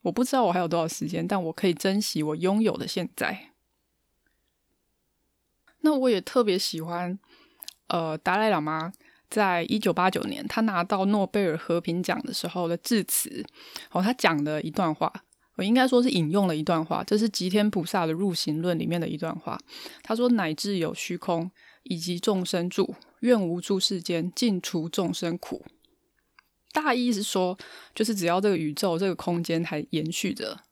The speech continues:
然后这些生命还存在着，他就会一直待在这边，然后希望可以解除每一个人的痛苦。所以对我来说，我的人生观就是：我希望在，在那个当下，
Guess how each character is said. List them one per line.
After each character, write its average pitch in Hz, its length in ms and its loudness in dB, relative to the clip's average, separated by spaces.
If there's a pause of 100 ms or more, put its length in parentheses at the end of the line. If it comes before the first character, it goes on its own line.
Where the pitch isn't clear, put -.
然 160 120 -6
后 165 240 0 (300)
这 - 100 -4
些 214 220 2
生 196 220 2
命 202 200 0
还 165 140 -4
存 165 260 -4
在 170 200 -2
着， - 260 -10 (300)
他 - 180 -2
就 202 160 0
会 185 420 0
一 202 120 2
直 170 240 -6
待 180 180 2
在 180 100 0
这 175 120 -4
边， - 340 -4 (120)
然 175 120 -4
后 180 80 -2
希 190 100 -4
望 185 140 0
可 180 80 -4
以 175 80 -2
解 - 240 -4
除 - 240 -8 (140)
每 180 200 -2
一 196 60 -2
个 202 140 2
人 170 120 0
的 190 80 -2
痛 - 300 -2
苦。 - 240 -14 (1500)
所 - 160 0
以 285 80 4
对 302 180 2
我 247 100 6
来 170 160 2
说， 202 280 2
我 180 120 2
的 180 140 0
人 180 180 2
生 220 220 2
观 220 180 2
就 214 100 2
是： 196 300 -2 (160)
我 202 140 -2
希 220 220 2
望 226 180 6
在， 208 340 2 (340)
在 262 140 4
那 247 80 6
个 208 80 4
当 190 320 0
下， - 220 0